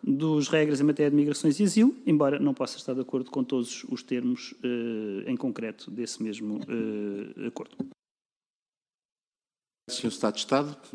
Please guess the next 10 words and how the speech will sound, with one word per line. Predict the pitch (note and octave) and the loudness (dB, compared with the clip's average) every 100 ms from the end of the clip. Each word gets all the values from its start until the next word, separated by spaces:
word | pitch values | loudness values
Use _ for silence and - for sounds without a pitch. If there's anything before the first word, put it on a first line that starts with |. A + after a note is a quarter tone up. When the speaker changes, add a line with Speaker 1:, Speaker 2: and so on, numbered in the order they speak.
| G2 | -12
Speaker 2:
e | F#2 | -10
com | - G2 | -4 -4
a | E2+ | -4
sua | - G2 | -2 -2
intervenção, | F#2 F2+ F2+ - F#2+ | 0 -2 -4 -2 -6
portanto, | E2 - F2 - | -6 -10 -8 -8
esta | E2+ - E2+ D#2 - | -8 -8 -10 -10 -12
audição | E2 E2 D2+ - E2 | -10 -8 -6 -6 -8
fica | - - F#2+ | -8 -10 -8
concluída, | - D2+ F2+ F#2+ G#2+ | -10 -8 0 2 2